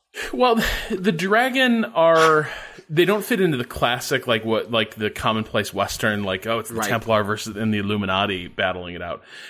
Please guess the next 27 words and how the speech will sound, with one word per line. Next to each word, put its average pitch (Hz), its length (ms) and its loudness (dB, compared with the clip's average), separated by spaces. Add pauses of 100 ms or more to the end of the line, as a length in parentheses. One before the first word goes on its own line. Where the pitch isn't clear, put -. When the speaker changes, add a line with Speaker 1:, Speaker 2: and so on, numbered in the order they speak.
(140)
Speaker 1:
The 135 100 -4
Dragon 214 380 2
are 151 140 4
very 117 240 0
cool. 95 460 -2
They're 95 100 -8
very, 104 560 0
um, 92 560 -4 (1080)
like, 135 360 0
wi-, 131 360 -2
like, 139 320 0
I 127 120 2
was 170 160 2
very, 147 600 0 (140)
uh, 107 540 2 (100)
Illuminati. 110 680 0 (540)
Speaker 2:
Mm-hmm. 135 200 -4
Speaker 1:
Like, 107 180 2
the, 117 280 0
the 123 220 -2
opening, 143 380 2
they 139 240 2
have 170 120 2
this 139 80 -6
great 110 440 -2
opening 110 340 -2
video, 107 500 0